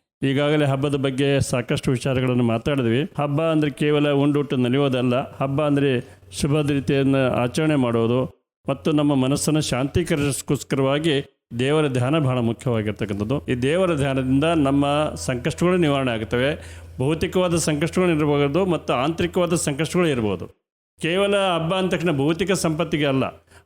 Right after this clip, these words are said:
ಆಂತರಿಕ ಸಂಪತ್ತಿಗಾಗಿಯೇ ಇರ್ತಕ್ಕಂಥ ಹಬ್ಬಗಳಾಗಿರೋದ್ರಿಂದ ಆಂತರಿಕ ಸಂಪತ್ತು ಶುದ್ಧಿ ಆದ್ರೆ ಹೊರಗಿನ ಸಂಪತ್ತು ತಾನೇ ಬರ್ತದೆ.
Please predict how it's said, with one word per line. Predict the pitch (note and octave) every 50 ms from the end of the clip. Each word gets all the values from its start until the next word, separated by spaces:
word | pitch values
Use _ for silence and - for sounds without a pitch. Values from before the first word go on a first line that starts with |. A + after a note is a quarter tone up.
| _ -
ಆಂತರಿಕ | B2 D3+ D3 - F3+ D#3 F3+
ಸಂಪತ್ತಿಗಾಗಿಯೇ | D#3+ - D#3 C#3 C3+ F3 E3 - F#3 E3 F#3 F3+ F#3 F#3 G3+ G3
ಇರ್ತಕ್ಕಂಥ | F#3+ F3+ - F3+ F3 E3+ E3
ಹಬ್ಬಗಳಾಗಿರೋದ್ರಿಂದ | E3 D3 D3 C#3+ D#3 D3+ D3 C#3 C3 B2+ B2+ B2+ B2 A#2+ A2 G#2 G2+ G#2 G2+ A2 C#3 D#3+ E3+ - -
ಆಂತರಿಕ | B2+ B2 D3+ F3+ G3+ F#3 A3 G3+ F3+ G3+
ಸಂಪತ್ತು | F3 - F#3 E3 D#3+ F3+ F#3+ F3+ - F#3 E3
ಶುದ್ಧಿ | - E3+ D3+ D3 D#3+ F3+
ಆದ್ರೆ | E3+ D#3 D3 D#3+ G3+
ಹೊರಗಿನ | G3 E3+ E3 F3+ F3+ F3+ F#3
ಸಂಪತ್ತು | C#3+ - E3 D3+ - F3+ E3 -
ತಾನೇ | - D#3+ D#3+ F3 F3
ಬರ್ತದೆ. | D3 D3 B2+ - - A2 A2